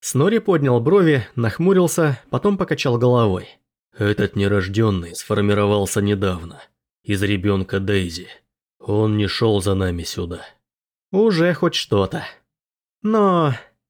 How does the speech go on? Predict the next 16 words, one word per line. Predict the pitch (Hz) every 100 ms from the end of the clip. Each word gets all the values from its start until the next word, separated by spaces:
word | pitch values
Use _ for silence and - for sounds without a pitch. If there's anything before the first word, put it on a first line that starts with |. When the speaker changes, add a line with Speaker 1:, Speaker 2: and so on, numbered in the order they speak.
| _
Speaker 1:
это | 202 185 160
же | 160
не | 151
случилось | 139 156 - 269 214 -
ни | 185
с |
того | - 196 165
ни | 143
с |
сего, | - 190 123 92
верно? | 110 220 196 95 - _ _ _
Ведь | 208 202
такое | 254 240 214
бывает | 220 220 190 220
крайне | 196 190 220
редко. | 220 135 180 98